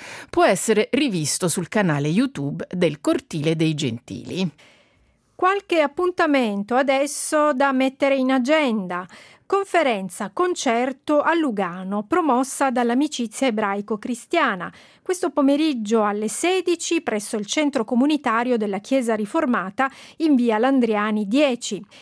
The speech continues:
Speaker 2: Insieme alla relatrice Sara Kaminski, che introduce l'incontro raccontando vita e cultura della terra di Israele,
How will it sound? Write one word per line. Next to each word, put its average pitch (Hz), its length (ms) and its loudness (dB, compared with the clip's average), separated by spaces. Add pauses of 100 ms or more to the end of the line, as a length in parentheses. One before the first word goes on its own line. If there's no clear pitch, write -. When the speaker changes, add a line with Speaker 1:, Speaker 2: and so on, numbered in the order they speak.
Speaker 2:
Insieme 349 540 0
alla 240 260 0
relatrice 247 760 0
Sara 254 500 0
Kaminski, 247 840 0 (240)
che - 100 -6
introduce 220 580 -2
l'incontro 233 720 0
raccontando 233 920 0
vita 247 460 -2
e 190 100 -4
cultura 233 600 0
della 190 200 -8
terra 233 300 0
di 202 100 -6
Israele, 220 560 -2